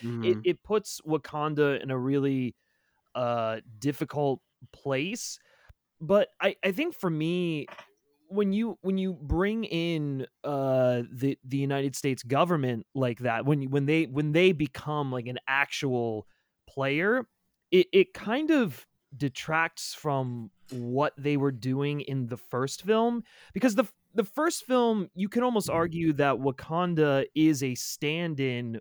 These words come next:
Speaker 1: for, uh, United, the United States in, like, uh, y-, you know, in a thematic sense. And I, and I think, <sighs> n-, now that you've put them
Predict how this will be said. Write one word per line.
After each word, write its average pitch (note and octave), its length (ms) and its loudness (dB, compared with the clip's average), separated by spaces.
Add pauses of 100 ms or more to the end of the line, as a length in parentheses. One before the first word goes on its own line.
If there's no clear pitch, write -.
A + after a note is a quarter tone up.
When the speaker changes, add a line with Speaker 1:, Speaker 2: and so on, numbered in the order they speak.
Speaker 1:
for, C3+ 580 0 (500)
uh, B2 360 0 (320)
United, C3+ 440 -2 (100)
the D3+ 260 -2
United C#3 380 0
States B2 360 -6
in, C#3+ 180 -6
like, C3+ 240 -4
uh, D#2+ 60 -10
y-, E2+ 80 -10 (180)
you C3+ 340 -8
know, C3 100 -6
in C#3 140 -6
a C3 60 -4
thematic C#3+ 580 0
sense. A2+ 540 -10
And C3 160 -6
I, C3 120 -8
and C#3+ 120 -2
I C3+ 80 -2
think, C#3+ 320 -6 (1300)
<sighs> - 460 -14
n-, E3+ 180 -12
now G#3 300 4
that G3+ 120 -2
you've G3 240 0
put G3+ 280 -2
them D#3+ 500 2